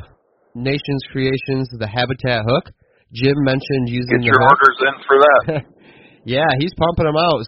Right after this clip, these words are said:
Speaker 1: So get your orders in. Uh, I know Jim mentioned during the podcast he's been using one of those hooks for years now. So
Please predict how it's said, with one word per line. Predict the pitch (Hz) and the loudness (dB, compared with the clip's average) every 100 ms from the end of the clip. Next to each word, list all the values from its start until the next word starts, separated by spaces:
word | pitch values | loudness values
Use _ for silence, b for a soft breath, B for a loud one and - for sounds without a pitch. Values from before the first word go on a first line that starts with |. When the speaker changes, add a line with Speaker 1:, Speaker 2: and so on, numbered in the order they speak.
| 135 | -4
Speaker 1:
So | 123 120 - _ _ | -2 -4 -8 _ _
get | 135 135 | -8 -6
your | 151 | -2
orders | 156 156 139 131 | 0 0 -4 -2
in. | 151 165 165 | 0 0 0
Uh, | 123 113 110 - _ _ _ _ _ - | -2 -2 -4 -8 _ _ _ _ _ -6
I | 131 | -2
know | 135 120 | -2 0
Jim | 139 143 | -2 0
mentioned | 139 135 131 110 | -2 -2 -8 -6
during | 123 135 | -2 -2
the | 120 | -2
podcast | 117 127 147 110 104 - | -4 -6 -4 -6 -6 -6
he's | 123 | -6
been | 131 120 | -2 -2
using | 117 117 | -2 -2
one | 113 | -2
of | |
those | 110 113 - | -2 -4 -4
hooks | 117 - | -8 -8
for | 110 | -8
years | 104 120 113 | -4 -4 -4
now. | 107 98 95 - | -6 -6 -12 -8
So | 104 | -6